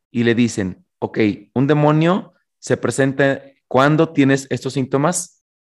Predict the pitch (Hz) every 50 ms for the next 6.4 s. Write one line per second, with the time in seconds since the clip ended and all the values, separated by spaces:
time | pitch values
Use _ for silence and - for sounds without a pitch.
0 | _ _ _ _ _ _ _ _ - 120 123 - 135 127 147 147 - - 127 131
1 | 131 139 139 - - 156 147 147 139 139 131 - 139 135 - 160 143 135 139 147
2 | - _ _ _ _ _ _ _ _ _ _ - 110 110 110 110 110 110 - 110
3 | 104 - 117 110 110 110 123 127 135 135 117 107 107 110 - - _ _ _ _
4 | _ _ _ _ _ _ _ _ _ - 127 131 127 117 131 139 143 - - 165
5 | 143 135 131 131 135 - 127 - - 127 120 107 110 110 104 101 104 104 104 101
6 | 101 98 104 117 127 131 - -